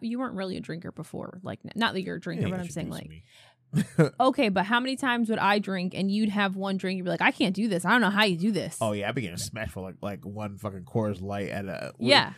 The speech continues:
Speaker 2: I, yeah, I've been going to that poker party and seeing I had, like, two Coors Lights, like, babysitting and shit. I was, like, done for two.
Speaker 1: Mm-hmm.
Speaker 2: I was like, "Yo."
Speaker 1: Could not, you, you couldn't hold anything.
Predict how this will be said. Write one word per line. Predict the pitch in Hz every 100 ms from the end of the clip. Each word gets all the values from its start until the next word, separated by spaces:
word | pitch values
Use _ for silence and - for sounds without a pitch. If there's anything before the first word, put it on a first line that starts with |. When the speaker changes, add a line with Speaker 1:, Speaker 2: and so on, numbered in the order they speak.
| - -
Speaker 2:
I, | 131
yeah, | 147 147 113
I've | 127
been | 131 127
going | 131 123
to | 120
that | 117 104
poker | 123 117 113
party | - 107 101 95 92 _
and | - 107
seeing | - 113
I | 107
had, | 107
like, | 101 104
two | - 117
Coors | - 110 95
Lights, | 98 98
like, | 101
babysitting | - 104 104 - 95
and | 98
shit. | 98 98
I | 107
was, | 90
like, | 82 80 - 95
done | 113 101
for | 90 87
two. | - 98
Speaker 1:
Mm-hmm. | 214 208 226 -
Speaker 2:
I | 110
was | 104
like, | 95 90
"Yo." | 98 95 67 - - - _ - _ 151 -
Speaker 1:
Could | 202
not, | 190 180 -
you, | 185 - - 185 -
you | 185
couldn't | - 165 175
hold | 190
anything. | 165 160 - -